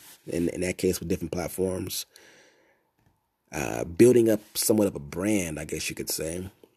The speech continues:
And I did that. I, um, uh, kinda just built a, built a brand around,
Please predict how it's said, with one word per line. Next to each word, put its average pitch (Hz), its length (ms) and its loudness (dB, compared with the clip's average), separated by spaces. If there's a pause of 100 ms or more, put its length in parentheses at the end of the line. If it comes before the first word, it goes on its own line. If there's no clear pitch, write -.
(180)
And 95 160 -4
I 92 80 -2
did 95 220 8
that. 87 260 -6 (420)
I, 82 180 -14
um, - 540 -10 (960)
uh, - 220 -12 (200)
kinda 123 220 8
just 90 240 -4
built 107 200 4
a, 82 80 0 (380)
built 107 200 2
a - 20 -2
brand 95 560 0
around, 92 720 -4